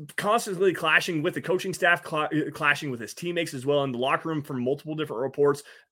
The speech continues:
Um, talking to some other people you and I t-, that, uh, that you and I talked to as well. Bad teammate, bad culture fit, bad player. This is a good move for the Denver Broncos, and it's literally a direct shot in the jaw of George Payton for, for them to move on.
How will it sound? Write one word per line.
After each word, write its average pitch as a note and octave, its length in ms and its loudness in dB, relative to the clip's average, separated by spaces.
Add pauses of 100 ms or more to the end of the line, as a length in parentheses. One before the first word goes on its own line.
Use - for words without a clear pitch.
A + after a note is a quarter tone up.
(140)
Um, B2 440 2
talking E3 320 2
to C3+ 60 -2
some D3+ 160 -4
other D#3 160 0
people D#3+ 340 -2
you C#3 160 2
and D3+ 80 0
I D3 140 4
t-, D#3 240 -4
that, - 360 -2
uh, B2+ 220 2
that A#2+ 120 -4
you C#3+ 120 -2
and C#3+ 100 -2
I C#3+ 100 0
talked C#3+ 260 -2
to D3 80 -4
as A#2+ 120 -6
well. C3 300 2 (560)
Bad C#3+ 320 2
teammate, E3+ 600 -6
bad A2 260 2
culture E3 320 -4
fit, E3 340 0 (160)
bad A#2 280 -2
player. D#3 500 -2 (340)
This D#3 240 0
is F#3+ 140 -4
a F3 60 2
good D#3+ 280 2
move C#3 300 0
for C3 140 -4
the B2 80 -6
Denver B2 280 -2
Broncos, B2 460 -2
and D3 140 0
it's D3 160 4
literally D3+ 420 4
a B2 140 4
direct C3 480 2
shot - 380 0 (440)
in F#3+ 220 4
the E3+ 80 4
jaw B2+ 680 4
of C3+ 160 0
George C#3 320 2
Payton C#3 240 -2
for, B2+ 300 -4
for C3+ 140 -4
them B2 160 -2
to A2+ 40 -6
move A2 160 -6
on. G2 220 -8